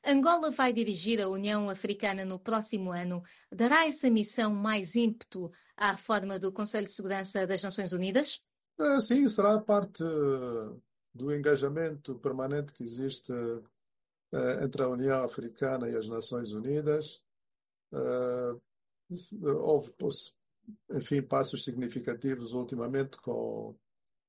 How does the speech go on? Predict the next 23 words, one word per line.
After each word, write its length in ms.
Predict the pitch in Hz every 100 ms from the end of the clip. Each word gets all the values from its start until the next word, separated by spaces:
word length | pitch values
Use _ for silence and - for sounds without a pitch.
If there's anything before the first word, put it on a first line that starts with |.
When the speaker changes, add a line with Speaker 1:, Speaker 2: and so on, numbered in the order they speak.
| _ _ -
Speaker 2:
a 360 | - 60 -
aprovação 540 | - 127 120 - 135 127
de 80 | 120
uma 180 | 120
resolução 920 | 110 107 117 117 - 135 135 131 127 123
para 260 | 127 123
o, 480 | 117 113 113 - -
o 40 | 107
financiamento, 1200 | 143 123 120 - 127 131 127 120 127 120 117 - _ _ _ _ -
eh, 420 | 135 120 117 117 -
por 100 | -
parte 180 | 123 131
das 120 | 120
Nações 340 | 117 113 127 117
Unidas 340 | 120 120 110
das 160 | 110 110
operações 480 | 113 117 - 123 107
de 80 |
paz, 720 | 107 120 120 110 104 - - _ _ _ _ _ 131
eh, 360 | 120 110 110
da 100 | 113
União 200 | 120 127
Africana, 720 | 120 - 117 131 135 151 151